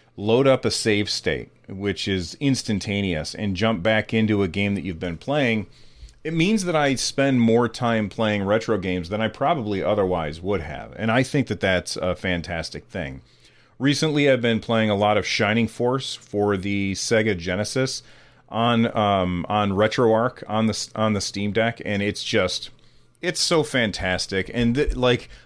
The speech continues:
I don't know if you guys saw it, but I tweeted it out the other day. I said, "Name a, show me a game where the battle music just lives in your head." And I said, "I'll go first." And I,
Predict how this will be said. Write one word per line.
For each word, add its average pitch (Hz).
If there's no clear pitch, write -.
I 123
don't 139
know 131
if 113
you 117
guys 113
saw 104
it, 82
but 98
I 98
tweeted 113
it 98
out 101
the 98
other 92
day. 90
I 87
said, 90
"Name 117
a, 104
show 143
me 139
a 113
game 113
where 107
the 101
battle 98
music 104
just 90
lives 98
in 104
your 95
head." 98
And 95
I 87
said, 104
"I'll 98
go 98
first." 92
And 82
I, 80